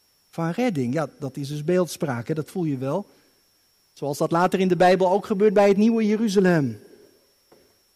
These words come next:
Beeldspraak, taal die uitdrukt dat de taal tekortschiet. Maar dit is zeker, dat, dat heil van God, dat maakt de stad sterk.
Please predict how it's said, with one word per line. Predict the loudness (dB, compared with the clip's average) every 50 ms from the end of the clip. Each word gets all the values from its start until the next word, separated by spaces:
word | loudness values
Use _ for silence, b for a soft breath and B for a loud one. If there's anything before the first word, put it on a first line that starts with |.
| _ _ _ _ _ _ _ _ _ _ _ _ _ _ _ _ _ _ _ _ _ _ _ _ _ _ _ _ _ _ _ _
Beeldspraak, | -6 0 2 4 4 4 2 0 -4 -6 -6 -4 -4 -4 -4 -4 -6 -10 -6 -4
taal | -2 0 0 0 0 2 2 0 0 -2 -4 -10 B B B B B B B B
die | B -10 -8 -4 0
uitdrukt | 2 2 2 2 2 2 2 0 0 0 0
dat | -2 -2 0
de | -2 -2 -2
taal | 0 0 2 2 0 0
tekortschiet. | -2 -6 -4 -2 -2 -2 -2 -2 -2 -2 -2 -4 -8 -18 _ _ _ -20 -20 -20 -20 _ _ b b b b b b b b b _ _ _ _ _
Maar | -6 -2 0
dit | 2 2 2 2
is | 0 0
zeker, | 4 4 4 4 4 4 2 2
dat, | 2 2 -2 -6 B B B B B B B
dat | -4 -4 -4
heil | -4 -4 -2 0 0 2 0 0 -2
van | -2 -2 -2 -2 -2
God, | -2 -2 -2 -2 0 0
dat | -2 0 0
maakt | 0 0 0 0
de | -4
stad | -6 -4 -4 -4 -4 -4 -4
sterk. | -2 -2 0 0 -2 -4 -6 -12